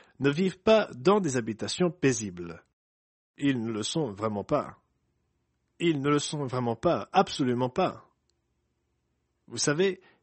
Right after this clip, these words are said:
il y a une expression que vous avez peut-être entendue et que les gens disent lorsqu'ils sont sur le point de partir, ou du moins lorsqu'ils désirent partir en vacances. « Allons-nous-en loin de tout ? » Très bien,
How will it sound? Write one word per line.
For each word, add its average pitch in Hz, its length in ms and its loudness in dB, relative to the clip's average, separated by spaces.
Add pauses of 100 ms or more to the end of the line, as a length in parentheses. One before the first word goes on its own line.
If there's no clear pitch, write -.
il 151 120 0
y 185 80 6
a 190 180 6
une 185 140 2
expression 113 680 -2 (200)
que 123 240 2
vous 113 260 -6
avez 123 160 0
peut-être 160 480 -2
entendue 123 580 -2 (420)
et 151 120 0
que 127 120 -6
les 120 180 0
gens 180 300 2
disent 143 440 -4 (180)
lorsqu'ils 170 400 4
sont 165 200 -2
sur 131 180 -6
le 104 120 -2
point 147 320 -2
de 113 180 6
partir, 110 680 -4 (380)
ou 120 80 -2
du 101 140 -8
moins 123 260 -2 (240)
lorsqu'ils 143 400 2
désirent 110 400 -2
partir - 480 0
en 135 80 2
vacances. « 113 540 -4 (880)
Allons-nous-en 180 720 4
loin 123 480 2
de 139 140 2
tout ? » 147 380 0 (880)
Très 110 140 -4
bien, 160 280 0